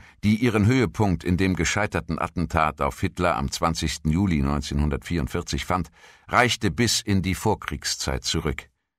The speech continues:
Am Vorabend der Sudetenkrise trafen sich oppositionelle Offiziere,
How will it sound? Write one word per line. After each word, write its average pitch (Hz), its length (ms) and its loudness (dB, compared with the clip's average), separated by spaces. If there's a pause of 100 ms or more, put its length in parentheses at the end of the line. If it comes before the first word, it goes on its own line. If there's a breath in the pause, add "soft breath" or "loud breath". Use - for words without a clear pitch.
(120)
Am 92 160 2
Vorabend 90 800 2
der 76 80 0
Sudetenkrise 92 880 0 (380 soft breath)
trafen 110 320 2
sich 98 300 0
oppositionelle 107 800 0
Offiziere, 110 640 0